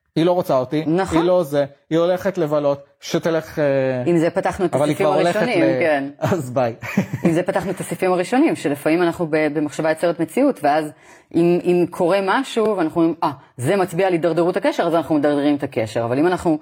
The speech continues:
Speaker 2: מתייחסים לזה כמשהו שאפשר להתייחס אליו ולאבד אותו, ולעבור ממנו הלאה, אז זה מה שזה יהיה. אז אתה דיברת, ואז הנחת לי להיות ולעבור את התקופה, ולצורך העניין, אה, הבחור השני, שגם איתו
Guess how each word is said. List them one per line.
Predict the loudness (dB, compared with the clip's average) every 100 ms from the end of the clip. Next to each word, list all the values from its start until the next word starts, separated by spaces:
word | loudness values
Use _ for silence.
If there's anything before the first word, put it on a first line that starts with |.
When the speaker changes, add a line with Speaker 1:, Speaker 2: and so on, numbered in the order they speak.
| -6 -12 -2
Speaker 2:
מתייחסים | 0 0 -2 -2 2
לזה | 2 2 0 0
כמשהו | 2 2 2 0 -2 -2
שאפשר | 0 -2 -2 -8 -20 -20 -8 -6 -2 0 0
להתייחס | 0 0 0 -2 -2 0
אליו | 0 2
ולאבד | 2 2 2 0 0
אותו, | 0 -2 0 2 0 0
ולעבור | 0 0 0 0 0 0
ממנו | -2 -2 -4
הלאה, | -4 -2 -2
אז | 0
זה | 0
מה | 0
שזה | -2 -2 2
יהיה. | 2 2 -2 -12 -20 -20 -6
אז | -2 -2 -4 -14 _ _ _ -6
אתה | 0 0
דיברת, | 0 0 0 0 -2 0
ואז | 0 0 -2
הנחת | 0 2 2 -2 0
לי | 2
להיות | 4 2 0 0
ולעבור | -2 -2 -2 -4
את | -4
התקופה, | -8 -10 -4 -2 -2 -6 -10 -20 _ _
ולצורך | -2 0 2 0 2
העניין, | 2 4 2 -2 -14 -14 -2
אה, | 0 2 0
הבחור | -2 -4 0 2 0
השני, | 0 0 2 -2 -6
שגם | -4 0 0 0
איתו | -4 0 0